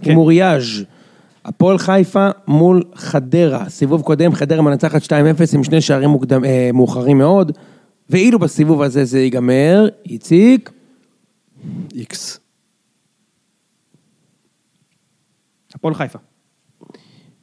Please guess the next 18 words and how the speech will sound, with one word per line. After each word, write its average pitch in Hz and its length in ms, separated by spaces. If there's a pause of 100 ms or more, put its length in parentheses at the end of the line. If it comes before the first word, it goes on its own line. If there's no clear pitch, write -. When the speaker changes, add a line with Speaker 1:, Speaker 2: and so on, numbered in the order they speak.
(3250)
Speaker 2:
הפועל 131 240
חיפה. - 300 (840)
איגז, 151 460 (160)
איגז, 135 420
משנה 151 340
את 156 40
זה 147 80
לאיגז. 139 440 (160)
Speaker 1:
טוב 170 160
מאוד. 104 160 (420)
Speaker 2:
קאש 202 460 (680)
מול 185 180
הפועל 156 240
תל 131 160
אביב. 117 320 (100)
אני 147 100
יכול 160 160
להתחיל? 190 400